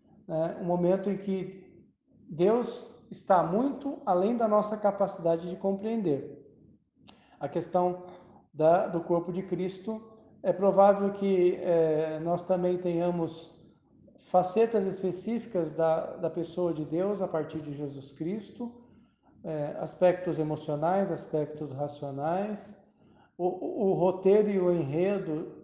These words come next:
para onde Jesus quer levar as situações que são apresentadas a ele, até a afirmação de fé da ressurreição, "Eu creio na ressurreição do corpo".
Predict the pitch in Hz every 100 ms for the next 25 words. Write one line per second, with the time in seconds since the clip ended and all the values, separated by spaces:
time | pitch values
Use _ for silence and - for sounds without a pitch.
0 | - - 160 165 190 190 160 165 156 170
1 | - 175 160 151 147 175 170 160 - -
2 | 156 - 165 156 - - - 156 127 147
3 | 147 139 147 143 135 139 139 156 196 220
4 | 214 - _ _ - _ 160 147 170 175
5 | 165 - - 165 156 - 156 151 - 151
6 | 143 139 156 160 160 - - - _ _
7 | 156 139 151 160 143 147 143 175 170 160
8 | 165 165 165 147 143 - 131 143 139 139
9 | 139 135 151 175 214 -